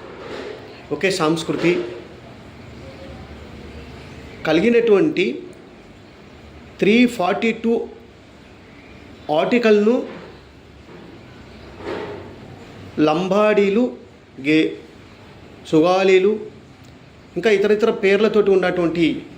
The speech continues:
గోరు బంజారాలందరినీ అన్ని రాష్ట్రాలు స-, సామూహికంగా ఒకే గిరిజన తెగ కింద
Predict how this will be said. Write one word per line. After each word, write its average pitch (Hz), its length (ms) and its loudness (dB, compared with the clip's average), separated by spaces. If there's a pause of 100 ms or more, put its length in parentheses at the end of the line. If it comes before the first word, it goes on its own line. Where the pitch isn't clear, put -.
(540)
గోరు 175 200 6
బంజారాలందరినీ 156 1120 4 (720)
అన్ని 233 300 4
రాష్ట్రాలు 196 480 2
స-, - 100 -6 (1160)
సామూహికంగా 175 880 2 (840)
ఒకే 196 240 2
గిరిజన 165 540 0 (1800)
తెగ 160 160 4
కింద 165 240 0